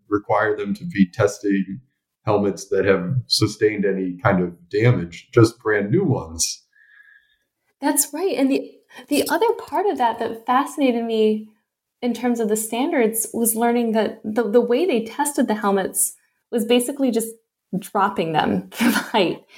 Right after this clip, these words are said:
Speaker 2: It was sort of, it was a, a linear force. So it's just sort of like a direct impact.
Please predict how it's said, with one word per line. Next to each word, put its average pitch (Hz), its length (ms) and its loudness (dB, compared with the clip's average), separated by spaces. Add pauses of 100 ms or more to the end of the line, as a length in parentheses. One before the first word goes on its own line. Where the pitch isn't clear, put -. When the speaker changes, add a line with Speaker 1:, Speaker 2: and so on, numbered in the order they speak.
(120)
Speaker 2:
It 220 60 -2
was 226 180 2
sort 247 120 0
of, 214 280 -2
it 214 140 2
was 208 160 -2
a, 196 260 0
a 214 80 -4
linear 220 440 2
force. - 400 0
So 190 100 0
it's 190 80 2
just 214 160 0
sort 202 100 0
of 190 60 0
like 190 140 2
a 185 60 2
direct 202 440 0
impact. 214 680 -2